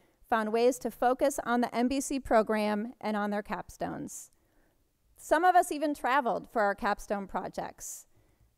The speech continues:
And in the meantime, we got new surfboards for the M B C program. We continued scientific diving, and some of us took the March class.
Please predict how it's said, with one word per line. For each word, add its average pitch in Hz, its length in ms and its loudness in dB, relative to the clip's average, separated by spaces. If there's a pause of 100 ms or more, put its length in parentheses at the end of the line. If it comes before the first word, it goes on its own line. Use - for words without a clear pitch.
And 247 160 0
in 254 100 2
the 254 80 2
meantime, 285 800 0 (320)
we 254 140 0
got 247 280 4
new 269 200 2
surfboards 240 760 -2
for 220 140 0
the 208 80 2
M 214 120 0
B 208 120 2
C 208 180 -4
program. 185 680 -4 (1300)
We 233 160 -8
continued 330 640 2
scientific 277 680 2
diving, 226 460 4
and 196 160 -6
some 254 180 2
of 247 60 0
us 262 140 2
took 247 220 -2
the 240 60 0
March 220 320 -2
class. - 680 -6